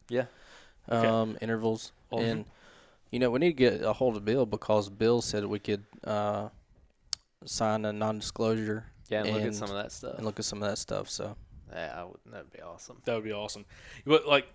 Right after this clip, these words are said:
Speaker 2: but even, what, fifteen minutes? I mean, fifteen minutes. I mean, I mean, fifteen minutes would be r-,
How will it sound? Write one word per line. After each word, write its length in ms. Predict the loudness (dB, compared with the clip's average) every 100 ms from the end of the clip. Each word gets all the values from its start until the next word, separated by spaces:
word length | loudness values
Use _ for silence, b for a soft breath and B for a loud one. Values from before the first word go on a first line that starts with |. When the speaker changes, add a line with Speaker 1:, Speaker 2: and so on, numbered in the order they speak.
| -2
Speaker 2:
but 120 | 0
even, 240 | 0 -2
what, 120 | -4 -4
fifteen 380 | -4 -4 -6
minutes? 320 | -4 -4 -4 -8
I 20 |
mean, 160 | -8 -6
fifteen 240 | -8 -8
minutes. 180 | -8 -8
I 40 | -8
mean, 200 | -10 -10 _ _ -20 _ _ _ -2
I 40 |
mean, 120 | 0
fifteen 220 | 2 0 -2
minutes 180 | -6 -6
would 120 | -12
be 120 | -12 -14
r-, 160 | -16 -16